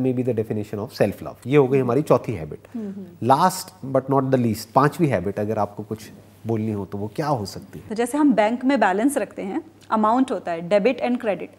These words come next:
Speaker 2: आप ये mentality रखो कि जब आपका argument हुआ, clash हुए, जो कि normally होंगे life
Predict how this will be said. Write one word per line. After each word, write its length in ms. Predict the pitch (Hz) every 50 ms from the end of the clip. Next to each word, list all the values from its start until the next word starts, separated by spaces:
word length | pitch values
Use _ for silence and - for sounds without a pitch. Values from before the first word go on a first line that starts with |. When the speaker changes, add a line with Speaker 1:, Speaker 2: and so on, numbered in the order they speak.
| - - - - - -
Speaker 2:
आप 260 | - 233 254 294 285 - 262
ये 160 | 269 294 320
mentality 540 | 277 262 254 233 254 214 208 220 220 277 262
रखो 260 | 240 202 - 247 254
कि 140 | - 302 269
जब 220 | 190 214 262 277 -
आपका 360 | 247 240 233 233 - 277 285
argument 600 | - - 220 185 180 180 208 220 233 233 - 254
हुआ, 120 | 262 285
clash 540 | 311 - - - - 220 196 208 262 - -
हुए, 140 | 277 330 339
जो 180 | 233 220 294
कि 220 | 285 294 359 370 349
normally 540 | 269 269 269 269 269 302 302 370 403 381 247
होंगे 320 | 262 285 285 277 277 220
life 220 | 190 180 175 175